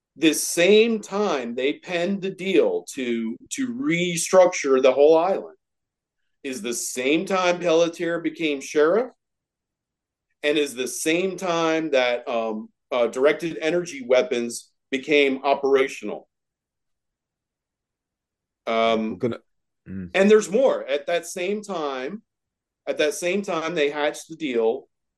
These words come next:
Speaker 1: uh, is when Oprah started buying up acreage. As of this day, she's bought up eight hundred and seventy additional acres.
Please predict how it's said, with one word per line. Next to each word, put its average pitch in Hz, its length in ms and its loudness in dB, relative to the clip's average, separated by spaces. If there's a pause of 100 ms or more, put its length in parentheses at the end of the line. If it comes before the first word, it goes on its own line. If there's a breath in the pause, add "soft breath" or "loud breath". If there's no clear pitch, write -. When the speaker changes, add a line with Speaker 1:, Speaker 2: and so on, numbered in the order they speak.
(340)
Speaker 1:
uh, 139 280 6
is 143 180 -2
when 147 200 0
Oprah 160 440 2
started 147 400 -2
buying 135 420 -4
up 131 280 -2 (320)
acreage. 123 640 -6 (1000)
As 160 240 4
of 156 220 -2
this 190 280 0
day, 143 340 4
she's 135 300 -12
bought 143 220 6
up 135 200 4
eight 151 200 -4
hundred 147 300 2
and 131 180 -4
seventy 147 460 -2
additional 160 800 0
acres. 107 760 -4